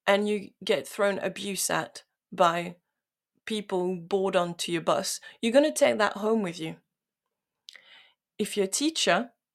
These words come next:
and you, you get very, very disruptive students, they might not be rude. They might just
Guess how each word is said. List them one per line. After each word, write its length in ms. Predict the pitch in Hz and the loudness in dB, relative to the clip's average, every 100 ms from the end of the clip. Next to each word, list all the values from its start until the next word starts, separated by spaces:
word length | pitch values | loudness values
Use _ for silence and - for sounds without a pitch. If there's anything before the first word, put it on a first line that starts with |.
| _ _ _ _ _ - - _ _ _ | _ _ _ _ _ -20 -20 _ _ _
and 220 | 214 214 | 4 6
you, 300 | 226 220 208 - - | 4 2 2 -4 -12
you 220 | 208 226 | -8 -6
get 500 | 233 233 208 - - - _ | 0 0 0 -2 -6 -8 _
very, 440 | 208 208 254 254 254 | -8 -2 0 0 0
very 280 | 220 220 | 2 2
disruptive 760 | 220 214 - 214 - - 190 190 | 2 0 2 2 2 -2 -4 -4
students, 680 | - - 233 220 196 - - _ _ _ _ _ _ _ | -6 -4 -4 -2 -4 -6 -6 _ _ _ _ _ _ _
they 100 | 247 | 8
might 220 | 302 415 440 | 8 8 6
not 180 | 403 | 4
be 140 | 403 311 | 2 -2
rude. 400 | 240 269 294 - _ _ _ | 0 0 -2 -4 _ _ _
They 80 | 247 | 2
might 240 | 262 349 | 4 2
just 380 | 370 349 - - | 2 0 -2 -6